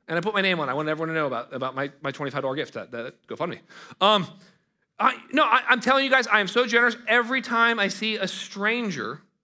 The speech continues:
I smile. <laughs> Every, there's been a couple of times in my life where someone's been lost and they, they, they needed directions. I slowed down, I stopped,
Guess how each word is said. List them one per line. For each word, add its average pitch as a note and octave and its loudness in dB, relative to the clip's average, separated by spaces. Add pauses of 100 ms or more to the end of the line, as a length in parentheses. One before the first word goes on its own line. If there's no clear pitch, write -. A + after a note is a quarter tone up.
(920)
I C3+ -10
smile. - -12 (2000)
<laughs> - -8 (1200)
Every, C#4+ 2
there's B3+ 0
been D4 2
a C#4 6
couple D4 0
of C#4 0
times C#4 4
in A#3+ 0
my B3+ 4
life A#3+ 4
where G3 0
someone's A#3+ 0
been G#3+ 0
lost G3+ 2
and G3+ -6
they, G3 0
they, F#3+ -6
they E3 -8
needed F#3+ -4
directions. G3 -2 (640)
I C#3 -8
slowed D#3 -6
down, D3+ -6 (480)
I C#3+ -6
stopped, C3+ -12